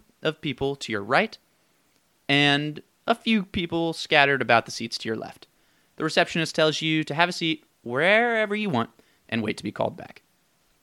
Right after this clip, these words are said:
Which way are you walking? Right or left? Once you get to your seat, what are you doing? Are you looking around to see what posters and decorations fill the office, or are you reaching into your pocket to grab your phone?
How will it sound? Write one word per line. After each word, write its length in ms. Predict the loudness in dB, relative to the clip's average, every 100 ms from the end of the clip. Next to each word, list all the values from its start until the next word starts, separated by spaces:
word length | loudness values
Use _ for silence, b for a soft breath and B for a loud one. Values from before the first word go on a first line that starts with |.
| _ _ _ _
Which 200 | -4 2
way 100 | 4
are 40 |
you 140 | 4 2
walking? 320 | -2 -6 -20 _ _ _ _ _ _ _ _ _
Right 280 | 4 4 2 _ _ _ _ _ _ -2
or 80 |
left? 360 | -2 -4 -14 -20 _ _ _ _ _ _ _ _ _ _ _ _ _ _
Once 220 | -4 -2
you 60 | -2
get 100 | -2
to 80 | -2
your 60 |
seat, 380 | -2 0 -2 -6 _ _ _ _ _
what 200 | -8 -4
are 40 | 0
you 120 | 4
doing? 300 | 6 4 0 _ _ _ _ _ _ _ _ -4
Are 80 |
you 80 | 0
looking 180 | 0 2
around 440 | 2 4 4 2
to 80 | -2
see 180 | -4 0
what 200 | 0 0
posters 500 | -2 -2 -4 -6 -4
and 100 | -2
decorations 520 | -2 0 -4 -4 -10
fill 220 | -4 -2
the 120 | 4 6
office, 500 | 6 4 -2 -2 -10 _ _ _ _ _
or 100 | -2
are 40 | 0
you 120 | 0
reaching 240 | 0 -2
into 100 | -2
your 80 | 2
pocket 420 | 4 4 2 -6 _ _ _ _ _ _
to 80 | 0
grab 200 | 2 2
your 80 | 0
phone? 200 | -8